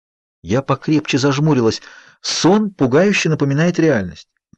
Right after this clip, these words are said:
Еще немного, совсем чуть-чуть, и я проснусь, а Эдвард исчезнет. Нет, творится что-то неладное. Ощущения слишком реальны.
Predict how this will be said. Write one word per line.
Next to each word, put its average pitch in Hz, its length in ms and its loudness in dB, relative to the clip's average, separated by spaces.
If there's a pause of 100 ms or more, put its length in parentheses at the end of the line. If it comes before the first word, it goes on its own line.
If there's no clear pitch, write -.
(680)
Еще - 180 -2
немного, 190 440 2
совсем 190 400 0
чуть-чуть, - 680 -4 (160)
и 143 80 2
я 190 120 6
проснусь, 139 520 -2
а 127 160 2
Эдвард 180 340 0
исчезнет. 120 460 -6 (1080)
Нет, 95 640 -2 (140)
творится 104 460 -2
что-то - 460 -4
неладное. 123 640 0 (440)
Ощущения 156 800 0
слишком 147 380 -2
реальны. 98 460 -2